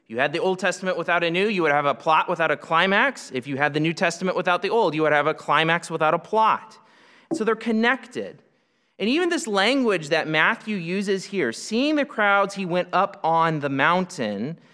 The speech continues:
that phrase, "he went up on the mountain," in Greek, is used in the Greek Old Testament to refer to one particular individual going up to one particular mountain.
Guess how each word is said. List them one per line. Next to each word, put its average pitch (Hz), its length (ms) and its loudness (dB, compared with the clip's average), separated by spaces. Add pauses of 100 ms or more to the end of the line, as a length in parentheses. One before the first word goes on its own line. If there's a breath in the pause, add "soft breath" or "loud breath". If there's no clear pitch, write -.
(160 soft breath)
that 202 200 0
phrase, 196 400 -2
"he 190 80 -8
went 185 220 -4
up 196 180 -2
on 214 140 -2
the 202 60 -4
mountain," 165 300 0
in 190 220 -4
Greek, 156 560 -8 (360 soft breath)
is 123 200 -8
used 196 320 -2
in 190 60 0
the 165 100 2
Greek 175 380 -2
Old 247 180 0
Testament 143 760 -2 (500 soft breath)
to 156 80 -4
refer 151 420 0
to 135 280 -2
one 147 380 2
particular 156 600 -4
individual 113 680 -2
going 113 400 -2
up 113 240 -4
to 107 140 -10
one 120 320 0
particular 110 600 -10
mountain. 95 600 -10